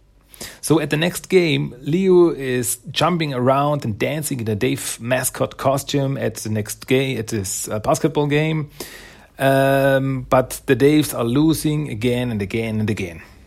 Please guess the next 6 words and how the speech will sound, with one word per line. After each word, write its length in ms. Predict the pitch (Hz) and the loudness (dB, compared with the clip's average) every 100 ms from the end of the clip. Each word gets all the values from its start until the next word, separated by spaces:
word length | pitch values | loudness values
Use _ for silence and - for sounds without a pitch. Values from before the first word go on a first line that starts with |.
| - - - | -20 -20 -20
So 540 | - - 139 135 131 - - - - - - - - - - 143 | -8 0 2 4 0 -4 -18 -20 -20 -20 -20 -20 -20 -20 -2 8
Leo 220 | 202 202 | 10 10
has 240 | 147 160 | 8 2
a 40 | 135 | 0
talk 640 | 113 123 135 131 - - - | 2 6 6 4 -4 -12 -8
with 420 | 123 127 123 - | 0 2 2 -2